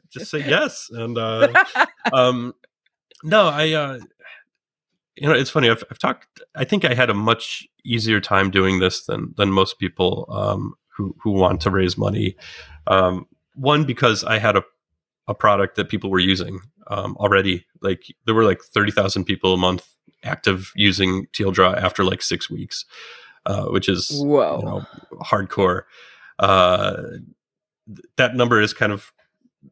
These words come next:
Speaker 1: stabilized now since, um, since it's no longer, like,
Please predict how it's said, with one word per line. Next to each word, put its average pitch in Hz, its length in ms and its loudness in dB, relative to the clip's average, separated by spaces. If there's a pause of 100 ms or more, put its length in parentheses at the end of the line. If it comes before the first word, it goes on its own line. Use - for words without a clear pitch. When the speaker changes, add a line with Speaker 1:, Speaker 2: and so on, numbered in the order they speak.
(440)
Speaker 1:
stabilized 98 800 2
now 98 300 2
since, 95 420 -4
um, 98 440 -4 (400)
since - 260 -4
it's 92 140 -10
no 98 100 2
longer, 90 240 0
like, 90 220 -4